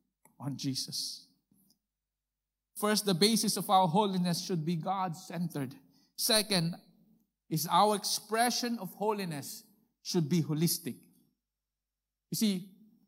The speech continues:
Peter began by focusing on the being, and now he ch-, focused on the doing part.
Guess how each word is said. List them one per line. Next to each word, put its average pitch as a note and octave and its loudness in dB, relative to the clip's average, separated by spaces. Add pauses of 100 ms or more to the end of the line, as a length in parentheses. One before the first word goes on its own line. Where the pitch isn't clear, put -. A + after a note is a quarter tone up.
(140)
Peter A3+ 2
began G#3 2
by F#3+ 0
focusing G#3+ -2
on F3+ 2
the F3 0
being, G#3+ -2 (180)
and F3 4
now F#3+ 4
he F#3 0
ch-, - -12 (220)
focused G#3+ 0
on F3 2
the E3 2
doing F3+ 0
part. F#3+ -4